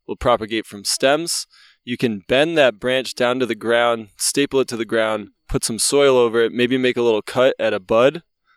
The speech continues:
point on the, on the plant. And if you have that stable to the ground and it's wa-, you know, there's water hitting it regularly, that point where it hits the ground will produce roots. This is what we call, um, ground layering.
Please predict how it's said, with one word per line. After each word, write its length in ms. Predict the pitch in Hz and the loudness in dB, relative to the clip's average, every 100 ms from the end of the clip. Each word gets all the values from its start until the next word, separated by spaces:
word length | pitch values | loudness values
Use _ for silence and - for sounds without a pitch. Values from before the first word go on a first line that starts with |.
| _ - | _ -4
point 340 | 156 156 185 - | 0 2 0 -2
on 180 | 117 | -4
the, 80 | 104 95 - | -4 -8 -8
on 140 | 110 | -8
the 60 | 104 | -2
plant. 360 | - 143 185 _ _ _ _ _ _ | 2 2 0 _ _ _ _ _ _
And 200 | - 113 | -12 -6
if 140 | 107 - | -6 -4
you 100 | 113 | 0
have 140 | 135 | 2
that 160 | 139 131 | 4 2
stable 260 | - 143 131 | 4 2 4
to 80 | |
the 80 | 123 | 2
ground 440 | 113 123 123 127 123 | 2 2 2 0 -6
and 120 | 110 | -10
it's 160 | 107 - | -10 -2
wa-, 320 | 147 143 139 | 4 6 6
you 80 | - | 4
know, 100 | 123 | -2
there's 160 | 117 98 | -4 -2
water 260 | 117 127 | 0 2
hitting 220 | 127 131 120 | 2 0 0
it 60 | |
regularly, 600 | 104 151 160 139 127 120 _ _ _ _ _ | 2 2 4 4 4 0 _ _ _ _ _
that 320 | 107 131 139 _ - | 0 2 2 _ -14
point 540 | - 180 202 156 127 - | -8 0 4 4 2 0
where 240 | 120 120 | 2 2
it 60 | 117 | 2
hits 180 | 139 | -2
the 60 | 131 | -4
ground 400 | 113 143 147 131 | 0 2 2 0
will 140 | 120 | -4
produce 440 | 110 - 120 117 - | -4 -4 -2 -2 -4
roots. 540 | 110 117 92 - - _ - | -4 -2 -2 -6 -8 _ -8
This 140 | 123 | -2
is 140 | 131 120 | 0 2
what 140 | 123 | 0
we 100 | 117 | 0
call, 500 | - 117 113 107 101 - | -2 0 2 2 0 -2
um, 380 | 104 101 95 98 - | -2 0 -4 -8 -4
ground 400 | 113 131 135 110 | 0 0 -2 -4
layering. 520 | 107 104 98 95 | -2 -2 -2 -6